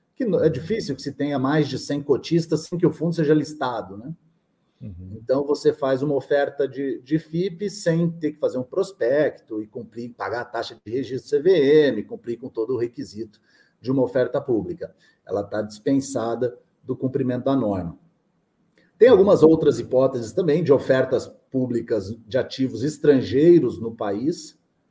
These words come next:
Speaker 1: eh, que também foram, né, eh, trazidas pra dentro da norma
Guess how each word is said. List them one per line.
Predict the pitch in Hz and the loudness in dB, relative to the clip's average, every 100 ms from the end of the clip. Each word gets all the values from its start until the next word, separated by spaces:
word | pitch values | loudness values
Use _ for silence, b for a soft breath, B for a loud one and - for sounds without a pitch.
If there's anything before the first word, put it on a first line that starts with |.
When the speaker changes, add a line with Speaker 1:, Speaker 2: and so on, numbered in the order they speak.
| _ _ _ | _ _ _
Speaker 1:
eh, | 104 107 104 - | -12 -10 -12 -14
que | - | -10
também | 107 98 135 139 - | -6 -2 -2 -2 -12
foram, | - - 110 101 | -2 2 2 0
né, | 95 117 98 87 85 | -4 -6 -6 -6 -8
eh, | 95 - | -10 -6
trazidas | - 104 90 135 117 104 | -4 -2 -2 -4 -4 -6
pra | 110 | -4
dentro | 104 127 135 | -2 0 0
da | 107 | 0
norma | 107 123 110 92 | 0 0 -2 -4